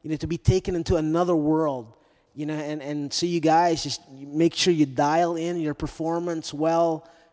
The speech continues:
make sure the lineup is set up in such a way that it, you know, it, it, they can dance and sing and, and that it would encourage them to drink alcohol and just kinda bring them into this other world."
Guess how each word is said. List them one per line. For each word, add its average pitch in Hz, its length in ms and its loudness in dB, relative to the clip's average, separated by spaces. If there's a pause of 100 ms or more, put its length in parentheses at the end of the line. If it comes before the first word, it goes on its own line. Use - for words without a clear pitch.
make 156 140 -6
sure 180 160 0
the 147 100 -2
lineup 160 540 0
is 147 80 -4
set 160 320 0
up 165 260 0
in 147 80 -6
such - 220 -8
a 160 40 0
way 160 200 0
that 151 120 -2
it, 135 240 -12
you 147 140 -6
know, 139 100 -6
it, 131 120 -10 (100)
it, 131 120 -14 (300)
they 143 180 -2
can 143 240 -2
dance 170 460 -2
and 135 140 -4
sing 175 480 0
and, 135 180 -8 (480)
and 147 240 -6
that 151 160 -4
it 160 80 -2
would 170 120 4
encourage 160 560 0
them 160 140 2
to 143 80 2
drink 156 300 0
alcohol 156 640 0
and 123 120 -8
just - 160 -10
kinda 165 160 2
bring 156 360 0
them 175 140 -2
into 156 160 -4
this 139 240 -4
other 139 240 -2
world." 135 500 -2